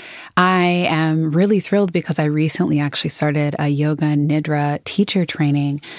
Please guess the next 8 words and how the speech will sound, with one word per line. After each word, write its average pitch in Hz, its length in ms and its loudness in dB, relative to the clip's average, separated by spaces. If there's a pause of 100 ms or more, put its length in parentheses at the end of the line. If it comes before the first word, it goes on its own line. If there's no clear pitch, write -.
(120)
with 151 440 -2
two 196 560 2
powerful, 165 600 -2
powerful 151 460 -2
teachers, 147 840 -2
um, 143 360 -2
Tracy 160 480 0
Stanley 175 720 2